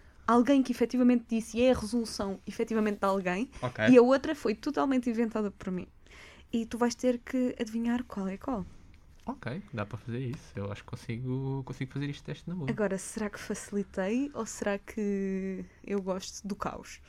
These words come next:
Speaker 2: És tu, eu consigo fazer na boa.
Speaker 1: <laughs> Ok. Então, a primeira é, ah, deixar sempre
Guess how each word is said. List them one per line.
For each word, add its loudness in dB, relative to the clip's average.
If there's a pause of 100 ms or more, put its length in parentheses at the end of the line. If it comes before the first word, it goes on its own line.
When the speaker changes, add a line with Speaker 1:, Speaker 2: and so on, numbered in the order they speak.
Speaker 2:
És 0
tu, -2
eu 0
consigo -6
fazer -2
na 0
boa. 0 (480)
Speaker 1:
<laughs> 6 (220)
Ok. -2 (540)
Então, 6 (840)
a 2
primeira 2 (120)
é, -4 (1120)
ah, 4 (140)
deixar 6
sempre 2